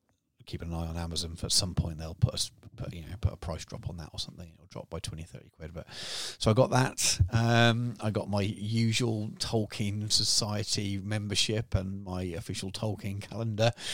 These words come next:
Um, but, um, that's the only kind of Tolkien-ish stuff I've, I've, I've had or done really. Um, and that's about it. So yeah, not, not super exciting. I'm just desperate to crack on and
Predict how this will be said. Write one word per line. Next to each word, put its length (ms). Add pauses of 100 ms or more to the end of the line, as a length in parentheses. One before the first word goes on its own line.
(300)
Um, 680 (540)
but, 260
um, 300 (200)
that's 280
the 140
only 260
kind 200
of 120
Tolkien-ish 640 (120)
stuff 440
I've, 400
I've, 220 (160)
I've 140
had 300
or 140
done 240
really. 400 (160)
Um, 520 (200)
and 100
that's 200
about 280
it. 420 (720)
So 200
yeah, 320
not, 280 (140)
not 240
super 380
exciting. 580
I'm 140
just 220 (580)
desperate 460
to 640
crack 400
on 140
and 460